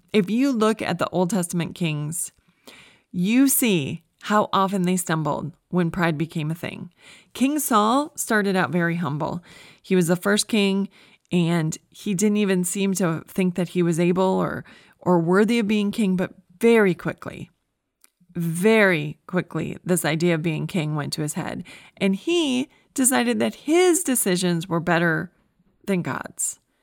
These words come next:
And so he, he started not listening to God. He didn't quite obey him. Asa was a king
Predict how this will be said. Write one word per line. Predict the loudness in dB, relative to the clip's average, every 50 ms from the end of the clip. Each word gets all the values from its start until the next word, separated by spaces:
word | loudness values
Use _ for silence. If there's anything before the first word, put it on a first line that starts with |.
| _ _ _ _ _
And | -2 0 2
so | 4 4
he, | 4 2 0 -2 -8
he | -14 -10 -8 -6
started | -2 0 0 0 0 0 0
not | 0 -2 -2
listening | -2 -4 -4 -2 -2 -4 -4 -4
to | -6 -6
God. | -4 -4 -2 -4 -4 -6 -10 _ _ _ _ -20 _
He | _ -4 -4
didn't | -4 -4 -2
quite | -2 -2 0
obey | 0 -2 0 0 0 0
him. | -2 -2 -4 -8 -10 -14 _ _ _ _ _ _ _ _ -20 -20 -20 -20 -20 -20 -20 _ _ 0
Asa | 2 2 2 2 2 2
was | 2 2 0
a | -2
king | -2 0 0 2 2 2 0 0